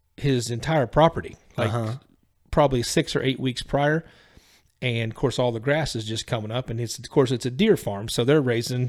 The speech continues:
Speaker 1: deer.
Speaker 2: Right.
Speaker 1: And I mean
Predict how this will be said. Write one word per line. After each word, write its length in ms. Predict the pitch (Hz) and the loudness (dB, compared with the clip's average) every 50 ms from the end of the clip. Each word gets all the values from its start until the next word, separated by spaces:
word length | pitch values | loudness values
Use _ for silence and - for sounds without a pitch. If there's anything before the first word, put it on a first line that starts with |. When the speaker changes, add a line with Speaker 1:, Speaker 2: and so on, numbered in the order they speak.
| - - 170 | -4 -6 -2
Speaker 1:
deer. 260 | 226 269 - - - - - | -2 -2 -2 -2 -4 -8 -6
Speaker 2:
Right. 220 | 104 85 78 73 - - - - - _ _ _ _ _ _ _ _ _ _ _ _ _ _ _ | -6 -6 -6 -8 -10 -16 -20 -20 -20 _ _ _ _ _ _ _ _ _ _ _ _ _ _ _
Speaker 1:
And 400 | - 139 139 135 135 135 131 120 - _ _ _ _ _ _ _ _ _ _ - | -6 -4 -2 -2 -4 -4 -6 -8 -12 _ _ _ _ _ _ _ _ _ _ -6
I 40 | 131 | -4
mean 240 | 127 120 127 127 | -2 -2 -2 -4